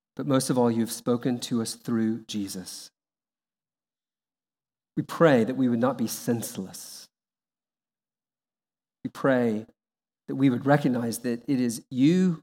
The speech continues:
who holds us in your hands and not the other way around.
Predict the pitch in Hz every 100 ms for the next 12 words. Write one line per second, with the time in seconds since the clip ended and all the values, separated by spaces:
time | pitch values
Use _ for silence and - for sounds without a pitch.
0 | - 120 117 120 - 110 - - - _
1 | _ _ _ 120 110 156 113 92 - -
2 | - 127 131 123 104 95 92 95 - -